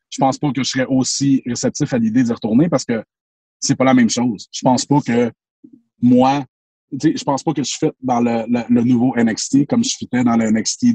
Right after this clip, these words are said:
euh, à l'origine, quand, tu sais, comme, quand j'en faisais partie avec les gars comme, comme Finn, puis Sami, puis, puis Samoa Joe, puis, euh, Nakamura. Fait que, tu sais, c'est,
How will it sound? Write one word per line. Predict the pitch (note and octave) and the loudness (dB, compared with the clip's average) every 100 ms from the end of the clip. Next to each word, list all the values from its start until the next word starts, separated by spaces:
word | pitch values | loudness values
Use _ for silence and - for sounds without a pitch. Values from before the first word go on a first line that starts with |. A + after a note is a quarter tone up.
| A2+ G#2+ | 0 -10
euh, | G#2 - | -10 -6
à | G#2+ | -4
l'origine, | A2 G#2+ A2 A#2 A#2 | -2 -4 -4 -4 -2
quand, | G#2+ | -6
tu | F#2+ | -6
sais, | - | -4
comme, | G#2+ G#2 F#2 - | 2 2 2 -2
quand | A2 | 0
j'en | G#2+ G#2+ | 2 0
faisais | G#2 A2 | 0 0
partie | - - | 0 0
avec | A2+ G#2+ | 0 0
les | G#2 | -4
gars | G2+ A2 | -2 -2
comme, | G#2 F#2+ - - - | -2 -4 -10 -20 -4
comme | B2 A#2 | 2 2
Finn, | - B2 A#2 | 4 4 4
puis | - | 2
Sami, | - A2+ G#2+ A2 A2+ | 0 2 4 6 4
puis, | G#2+ G2 F#2 _ - _ - | 2 -2 -4 _ -20 _ -6
puis | - | 0
Samoa | A2+ G#2+ G2 | 0 0 -2
Joe, | A2 A2 | -2 -2
puis, | G#2+ G2+ G2+ F#2+ | 0 0 -2 -6
euh, | F#2+ G2 G#2 | -8 -6 -2
Nakamura. | A2 A2+ G2+ G2 G2 | -2 2 2 0 -6
Fait | - G2 | -4 -6
que, | - | 0
tu | B2+ A#2+ | 4 4
sais, | - G#2 | 2 0
c'est, | G2 | 0